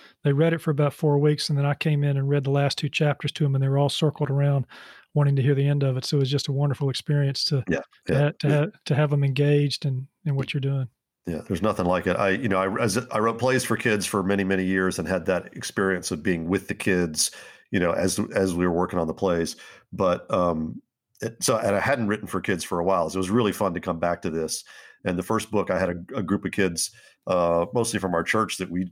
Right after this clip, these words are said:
Speaker 2: you know, they, they've heard the whole first book twice now 'cause they heard it while I was working on it, and then they've heard the sort of the final draft right before it goes to publication. We did, we did a twelve night reading on Zoom back in, uh, in April,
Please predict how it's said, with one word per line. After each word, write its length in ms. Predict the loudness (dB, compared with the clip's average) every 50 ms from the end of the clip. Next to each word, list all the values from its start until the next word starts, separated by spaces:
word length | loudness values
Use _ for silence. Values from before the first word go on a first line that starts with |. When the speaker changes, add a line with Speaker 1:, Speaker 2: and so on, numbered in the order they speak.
| -8 -4
Speaker 2:
you 120 | -2 0
know, 80 | 0 2
they, 280 | 2 2 0 0 -2 -4 -2
they've 220 | 0 0 0 0
heard 240 | 0 0 0 0 0
the 80 | -2 -2
whole 360 | 0 0 2 2 2 2 0
first 400 | -2 -2 -2 -2 -2 -2 -2 -2
book 280 | -2 -2 -2 -4 -8 _
twice 440 | -6 -2 0 0 0 0 -2 -6 -8
now 200 | -8 -12 -14 -12 -12
'cause 120 | -12 -10
they 100 | -10 -6
heard 180 | -4 -2 -2 -2
it 100 | -2 -2
while 320 | 0 0 2 4 4 4
I 80 | 2 2
was 160 | 0 0 0
working 340 | 0 -2 -2 -2 -2 -4 -2
on 160 | -2 -2 -2
it, 140 | -4 -6 -10 _ -20 -20 -20 -20 -20 -8 _
and 120 | -4 -2 0
then 100 | 0 0
they've 140 | 0 0
heard 180 | 0 -2 -2 -2
the 80 | -2 -2
sort 140 | -2 0
of 80 | 0 0
the 40 | -2
final 440 | -4 -2 0 0 0 2 0 -2 -2
draft 360 | 0 0 2 2 0 0 -2
right 140 | -2 -4 -4
before 220 | -6 -6 -6 -6
it 80 | -4 -4
goes 160 | -4 -4 -6
to 80 | -8
publication. 560 | -12 -12 -12 -10 -6 -4 -4 -4 -4 -6 -8 -8
We 100 | -10 -8
did, 320 | -6 -4 -4 -4 -4 -6 -10 -20 -20 -20 -20 _ _ _ -2
we 80 | 0 0
did 120 | 0 0
a 60 | 0
twelve 400 | -2 -4 -2 0 2 2 2 0
night 320 | 0 0 0 0 -2 -4 -4
reading 380 | -2 0 0 0 0 0 0
on 120 | -2 -2 -2
Zoom 560 | -4 -2 -2 0 0 -2 -2 -4 -8 -10 -14 _ _ _ _ -4 -4
back 220 | -4 -2 -2 -4
in, 220 | -4 -4 -4 -4
uh, 300 | -2 -2 0 0 -2 -4 -6 _ _ -8
in 120 | -8 -4 0
April, 420 | 0 0 0 0 -2 -2 -2 -4